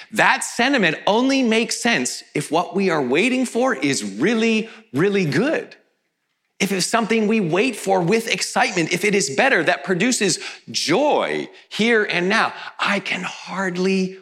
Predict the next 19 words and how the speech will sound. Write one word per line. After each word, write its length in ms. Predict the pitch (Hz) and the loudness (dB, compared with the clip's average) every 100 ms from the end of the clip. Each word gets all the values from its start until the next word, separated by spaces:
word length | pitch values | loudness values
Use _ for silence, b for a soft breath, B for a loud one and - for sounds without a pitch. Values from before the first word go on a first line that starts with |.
| _ _ - | _ _ -10
wait. 600 | 110 220 262 - - - _ _ _ _ _ _ _ _ _ _ _ _ _ _ _ | -2 -2 -2 -6 -14 -16 _ _ _ _ _ _ _ _ _ _ _ _ _ _ _
What 140 | 123 135 | -4 0
I 200 | 139 190 | 0 2
would 160 | 180 | 0
like 200 | 147 156 | -2 -6
to 140 | - 127 | -4 -6
encourage 580 | 127 - 165 180 113 | -4 -4 -2 0 -2
you 100 | 104 | -2
in 200 | 113 120 | 0 0
this 220 | 110 - - | -2 -4 -4
morning 300 | 143 127 123 | -2 -2 -2
is 180 | 131 | -2
a 140 | 117 123 | 0 0
recognition 640 | 131 170 147 123 143 104 | 0 0 -2 -2 -2 -2
in 180 | 104 147 | -2 0
line 400 | 160 170 139 120 B B | 2 2 0 -2 B B
with 200 | 139 165 | -2 0
Isaiah 380 | 147 147 139 135 | 2 2 2 0
sixty-five 840 | - 123 - 104 110 98 78 78 | 0 -6 -8 -6 -4 -4 -6 -10